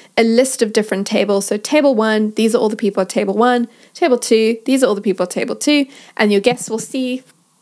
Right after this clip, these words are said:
your guests will see the table plan, and they will then go to that table and find their seat.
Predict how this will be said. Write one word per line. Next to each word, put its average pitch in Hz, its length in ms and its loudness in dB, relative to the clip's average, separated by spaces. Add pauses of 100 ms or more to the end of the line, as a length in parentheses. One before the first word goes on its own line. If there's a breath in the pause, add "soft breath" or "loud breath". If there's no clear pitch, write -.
(120)
your 233 120 2
guests 285 300 2
will 277 80 4
see 277 200 0
the 269 100 -2
table 254 340 2
plan, 226 380 0 (280 loud breath)
and 214 160 2
they 233 120 4
will 233 100 4
then 214 160 0
go 294 180 2
to 359 120 -4
that 254 200 2
table 220 360 2
and 208 200 -6
find 185 380 0
their 180 140 0
seat. - 360 -10